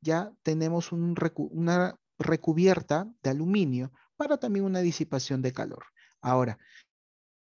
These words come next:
¿recuerdan que les hablé un poco de los molex que se encontraban abiertos?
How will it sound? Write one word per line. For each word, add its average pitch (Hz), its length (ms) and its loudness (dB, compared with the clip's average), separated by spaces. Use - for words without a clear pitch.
¿recuerdan 214 400 2
que 196 260 4
les 143 220 -2
hablé 147 120 0
un 180 80 0
poco 175 280 0
de 156 80 2
los 120 160 -2
molex 147 360 -2
que - 140 -6
se - 100 -4
encontraban 127 520 0
abiertos? 123 640 -2